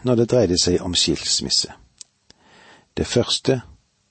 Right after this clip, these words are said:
Moses har tillatt skilsmisse på grunn av menneskenes hårde hjerter. Og det andre, det er et klart grunnlag for skilsmisse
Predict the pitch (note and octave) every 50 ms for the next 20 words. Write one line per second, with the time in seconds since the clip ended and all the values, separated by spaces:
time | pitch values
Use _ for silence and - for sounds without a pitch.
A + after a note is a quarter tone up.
0 | _ - - - - _ - G#2 F#2+ G#2 A2 B2+ C3+ B2 - - - D3 C#3 -
1 | - - A2+ - - - G2 F2 G2 F#2+ - - - - F2+ G2 G#2+ - - -
2 | C3 B2+ A#2+ - - A2+ - - G#2+ G2+ - - G2 F#2 F#2+ G#2+ A2 - - G#2
3 | G2 F#2 G2+ G#2+ F#2+ E2 E2 F2 - - - - F2 E2+ F2+ F#2 G2 - - -
4 | - - - - - A#2 G2+ F2 D#2+ - F#2 F#2 A2+ G#2 - - - - - A#2
5 | - - - _ _ _ _ _ _ _ _ _ _ _ _ _ _ _ _ _
6 | _ _ _ _ - - - - - - - - _ - F2+ F2 F2 G#2+ - A#2+
7 | A#2 A2 F#2 - - B2+ B2 A2+ - _ _ _ _ _ _ _ _ _ _ _
8 | _ _ _ _ _ _ _ _ _ _ _ _ _ - - - - - _ -
9 | - G2 G2 F#2 G#2+ G#2 - - - - A2+ A2+ B2 C3+ C3 - - - - C3
10 | A#2 F#2+ F2 G2 G#2+ A2 - - - A2+ - - - G2 G#2 A2+ - - - G2
11 | F2+ - - - - D2